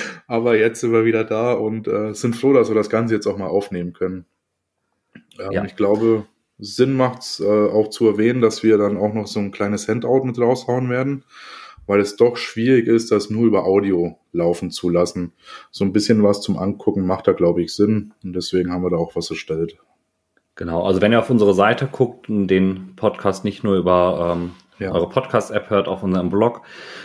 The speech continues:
Speaker 2: findet ihr unter der Folge, findet ihr sozusagen das Skript, was wir euch jetzt einmal vorstellen, was wir erstellt haben, plus noch so ein, zwei, drei <clears throat> Bilder und Tabellen,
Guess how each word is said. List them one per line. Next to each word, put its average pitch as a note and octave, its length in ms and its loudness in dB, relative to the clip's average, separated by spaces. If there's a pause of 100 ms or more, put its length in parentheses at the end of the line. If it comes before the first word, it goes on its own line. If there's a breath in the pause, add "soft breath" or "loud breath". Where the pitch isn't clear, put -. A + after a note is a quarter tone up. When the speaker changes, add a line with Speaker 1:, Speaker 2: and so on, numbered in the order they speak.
Speaker 2:
findet G#2 300 2
ihr F#2+ 120 4
unter A2 200 2
der F#2 140 4
Folge, G2 580 2 (240 loud breath)
findet G2+ 320 0
ihr G2 40 0
sozusagen F#2 440 2
das F2+ 160 0
Skript, - 360 -6
was F#2+ 220 0
wir F#2 500 2
euch - 160 -8
jetzt - 140 -8
einmal E2+ 240 -4
vorstellen, G2+ 580 0
was F#2 140 -2
wir F#2 80 2
erstellt F#2 420 0
haben, F2+ 380 0 (320 loud breath)
plus F#2 260 -2
noch F2+ 120 0
so F2+ 160 2
ein, F2 160 0
zwei, F2 240 2
drei E2 320 -2
<clears throat> G2+ 240 -4
Bilder F#2 240 4
und E2+ 160 -6
Tabellen, G2 540 2